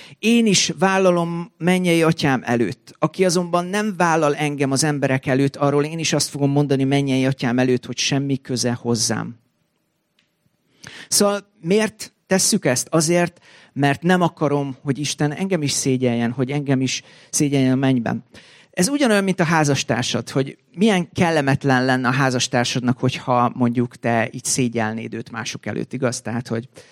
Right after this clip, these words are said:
az egy kicsit olyan kellemetlen, hogy nem vállalod fel a házastársadat. Vannak emberek, akik leveszik a jegygyűrűket, jü-, re-, re-, jegygyűrűjüket, mert, mert úgy cikinek érzik, hogy, hogy házasok.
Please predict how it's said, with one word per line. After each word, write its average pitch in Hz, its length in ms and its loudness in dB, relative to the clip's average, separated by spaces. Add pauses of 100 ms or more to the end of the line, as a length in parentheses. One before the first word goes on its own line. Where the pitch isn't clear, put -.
(220)
az 147 140 -2
egy 151 120 2
kicsit 151 300 -2
olyan 139 160 0
kellemetlen, 117 640 -2
hogy 123 100 -2
nem 147 220 -2
vállalod 127 440 0
fel 120 200 -2
a 120 60 0
házastársadat. 113 960 -6 (580)
Vannak 165 300 0
emberek, 156 340 0
akik 160 180 -4
leveszik 151 380 0
a 135 40 0
jegygyűrűket, 123 680 0 (120)
jü-, 139 280 -10 (140)
re-, 143 360 0
re-, 160 440 2
jegygyűrűjüket, 156 1040 0
mert, 143 240 0 (200)
mert 147 180 0
úgy 151 240 0 (180)
cikinek 143 460 -4
érzik, 110 340 -4
hogy, - 300 -16
hogy - 200 -14
házasok. - 640 -4